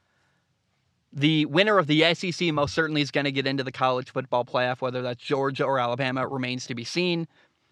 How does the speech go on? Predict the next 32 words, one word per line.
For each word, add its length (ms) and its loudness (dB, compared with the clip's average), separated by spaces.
Probably 500 4
Ohio 300 6
State 220 2
will 100 0
be 80 0
the 100 4
Big 220 0
Ten 220 0
winner. 200 2
They'll 200 4
go 160 2
in. 160 2
Maybe 460 6
Michigan 440 4
can 140 0
beat 220 0
Ohio 300 6
State, 240 2
but 100 2
I'm, 220 2
I 160 8
highly 500 2
doubt 340 0
Michigan 480 -2
is 100 -8
gonna 200 -4
beat 220 -8
Ohio 280 -2
State 240 -6
this 160 -8
year. 240 -2
Um, 640 4